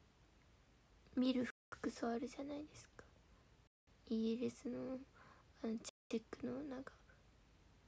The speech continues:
音楽隊みたいな感じ。わかんない？あの、音楽の教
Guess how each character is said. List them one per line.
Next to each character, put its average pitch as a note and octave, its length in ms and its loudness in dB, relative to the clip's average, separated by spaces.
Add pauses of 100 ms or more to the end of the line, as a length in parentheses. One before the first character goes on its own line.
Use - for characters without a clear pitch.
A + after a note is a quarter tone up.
(1000)
音 A3+ 140 6
楽 A#3+ 240 0
隊 A#3+ 200 0
み C4 140 -4
た - 80 -12
い - 100 -16 (100)
な - 60 -8
感 - 120 -14
じ。 - 80 -16 (760)
わ - 60 -16
か A3+ 120 2
ん B3+ 60 0
な D4 80 -4
い？ - 20 -14 (520)
あ A3 80 4
の、 B3 100 4
音 D#4+ 140 12
楽 D4 180 8
の A3+ 100 12
教 - 140 0